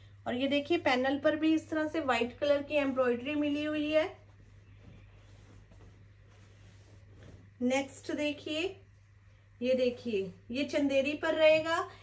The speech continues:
इसमें आपको ये देख सकते हो आप, जो इनर है, इनर भी आपका साथ में मिलेगा और ये इसकी बॉटम रहेगी। ये देखिए इस तरह से, और ये इसका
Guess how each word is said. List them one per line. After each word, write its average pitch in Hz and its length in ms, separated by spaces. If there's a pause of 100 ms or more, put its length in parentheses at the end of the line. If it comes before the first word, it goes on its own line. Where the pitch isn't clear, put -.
(240)
इसमें 320 340
आपको 302 320
ये 302 180
देख 294 260
सकते 320 360
हो 320 120
आप, 311 280 (560)
जो 262 340
इनर 294 320
है, 330 260
इनर 277 320
भी 330 180
आपका 311 360
साथ 277 380
में 320 100
मिलेगा 311 480 (540)
और 240 180
ये 285 240
इसकी 320 340 (100)
बॉटम 226 400
रहेगी। 214 520 (1400)
ये 233 100
देखिए 240 520 (300)
इस 240 240
तरह 202 240
से, 180 280 (680)
और 214 160
ये 277 240
इसका 311 420